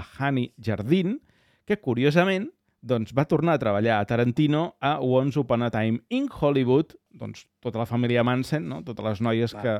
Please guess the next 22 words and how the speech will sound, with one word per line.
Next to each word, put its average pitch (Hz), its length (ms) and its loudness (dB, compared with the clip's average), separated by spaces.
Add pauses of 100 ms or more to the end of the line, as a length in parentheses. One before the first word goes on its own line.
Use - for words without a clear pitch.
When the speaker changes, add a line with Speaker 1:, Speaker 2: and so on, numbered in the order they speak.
(180)
Speaker 1:
doncs, 113 240 -6
eren 120 240 0
allà, 131 260 0
doncs, 117 360 -4
una 185 520 2
era, 117 300 0
eh, 107 800 -8
aquesta 104 440 -4
actriu, 95 380 -8 (200)
que 98 100 -8
no 98 200 -8
és 110 140 -6
famosa, 135 540 0 (420)
però, 107 160 -2
mira, 98 240 -6
la 110 140 -2
va 98 80 0
recuperar 101 540 0
de 101 100 0
Kill 98 180 -2
Bill. 92 240 -8 (380)
Speaker 2:
Bueno, 190 240 -4